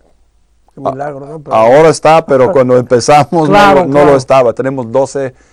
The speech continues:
Speaker 2: celebramos el doce aniversario ahora en marzo.
Speaker 1: Y vi las fotos, Tim, de, de cómo estaba tu iglesita y cómo Dios te ha, te ha bendecido. Y, y la mayoría de la gente que va a tu iglesia son gente humilde.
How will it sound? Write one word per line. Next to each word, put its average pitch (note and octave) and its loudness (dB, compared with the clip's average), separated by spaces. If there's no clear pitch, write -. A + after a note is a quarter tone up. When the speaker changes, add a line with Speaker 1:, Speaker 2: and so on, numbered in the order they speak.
Speaker 2:
celebramos B2+ -2
el A2+ -6
doce C3 0
aniversario B2 -2
ahora A2+ 0
en A#2 -6
marzo. C3 -4
Speaker 1:
Y D#3+ -14
vi F3+ -4
las G3 -2
fotos, F#3 -8
Tim, F#3 -8
de, D3 -6
de D#3 -18
cómo F3+ -8
estaba F#3 -4
tu E3+ -12
iglesita D3+ -8
y D3+ -8
cómo E3 -8
Dios D3+ -10
te E3 -8
ha, D#3+ -4
te E3 -8
ha E3 -4
bendecido. E3 -8
Y, F#3 -18
y E3 -8
la D#3+ -6
mayoría E3 -4
de G3 -2
la E3+ -4
gente F#3 -10
que - -14
va E3 -4
a F3 -4
tu F3 -12
iglesia F3 -8
son F#3+ -10
gente F3 -8
humilde. E3+ -6